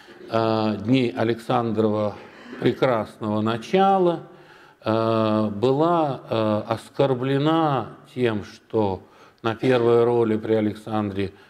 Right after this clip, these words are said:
выдвинулся в это время Спиранский, сын дьячка. Кто? Он диктует нам, родовитым людям, как должна быть устроена Российская империя.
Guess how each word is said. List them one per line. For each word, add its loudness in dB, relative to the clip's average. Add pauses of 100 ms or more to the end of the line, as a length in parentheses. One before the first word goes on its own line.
(100)
выдвинулся 2
в -2
это -4
время -8
Спиранский, -8 (100)
сын -12
дьячка. -4 (360)
Кто? 0 (400)
Он 2 (400)
диктует 2
нам, 0 (500)
родовитым 0
людям, 2 (200)
как 0
должна 0
быть -2
устроена 2 (340)
Российская -2
империя. 2